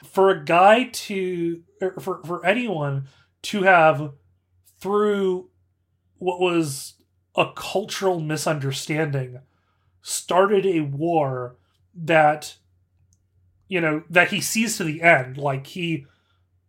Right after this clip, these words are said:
volunteered at the Battle of the Line because it, I think we're, we're told either in this episode or previous one that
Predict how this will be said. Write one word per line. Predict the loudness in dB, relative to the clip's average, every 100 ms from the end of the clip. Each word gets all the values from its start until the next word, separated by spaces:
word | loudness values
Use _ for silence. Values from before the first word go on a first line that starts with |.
| _ _ _ _ _ _
volunteered | -4 4 6 6 2 -2 0 0
at | -2
the | 4
Battle | 4 6
of |
the | 2
Line | 0 0 -2
because | -2 -2
it, | -2 0
I | 0
think | 0 -2
we're, | -2 -2 -4 -12 _ _ _
we're | -8
told | -6 -2 2 2 0 -2
either | 0 0 0
in |
this | -2 -2
episode | -4 -2 -4
or | -4
previous | -4 -2 -2 -2
one | -4 -4
that | -6